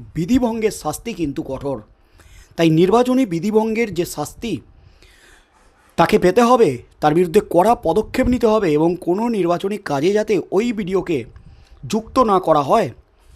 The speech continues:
সে ব্যাপারে নিশ্চিত করতে হবে জাতীয় নির্বাচন কমিশনকে। এমনই দাবি তুলে দিয়েছেন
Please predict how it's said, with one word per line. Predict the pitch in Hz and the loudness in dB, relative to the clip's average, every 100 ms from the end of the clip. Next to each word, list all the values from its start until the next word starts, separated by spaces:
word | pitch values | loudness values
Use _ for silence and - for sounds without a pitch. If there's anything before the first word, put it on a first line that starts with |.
| - | -16
সে | - 196 | 0 2
ব্যাপারে | 220 214 220 175 117 - | 2 2 0 -2 -4 -8
নিশ্চিত | 139 139 202 - 262 | -4 0 0 -2 -6
করতে | - 202 - | -4 -4 0
হবে | 160 160 147 | 0 2 0
জাতীয় | 110 139 - 220 | -2 -6 0 0
নির্বাচন | 190 151 143 156 156 | 2 0 0 -2 -2
কমিশনকে। | 135 123 135 127 | -2 -4 -6 -4
এমনই | 135 127 175 | -4 -2 -2
দাবি | 135 151 | -2 -4
তুলে | 220 240 | -4 -6
দিয়েছেন | 220 202 170 123 | -6 -6 -4 -6